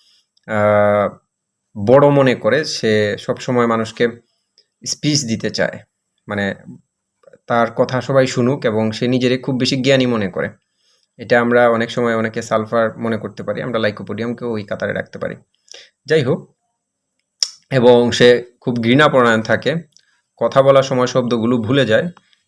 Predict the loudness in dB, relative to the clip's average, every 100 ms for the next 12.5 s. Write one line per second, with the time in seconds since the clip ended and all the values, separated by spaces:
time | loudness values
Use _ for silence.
0 | -6 -2 0 2 2 2 0 -2 -2 -2
1 | -4 -4 0 2 2 0 -2 -2 -4 -6
2 | _ _ _ _ _ -6 -2 4 4 6
3 | 4 4 2 2 -2 0 0 0 4 4
4 | 4 4 2 0 -6 -4 -6 -6 -6 -2
5 | -2 0 -2 -2 -4 -2 -2 0 0 2
6 | 2 0 0 -4 -6 _ _ _ _ -6
7 | -2 0 0 2 0 0 0 -2 -2 -6
8 | -6 -10 -6 -2 -2 -4 -4 -2 2 2
9 | 2 -2 -4 -8 -12 -14 -16 -16 -10 -10
10 | -10 _ _ _ _ _ 0 2 2 0
11 | -6 -6 -4 -4 -4 -8 -6 -6 -4 -4
12 | -4 -6 -8 -14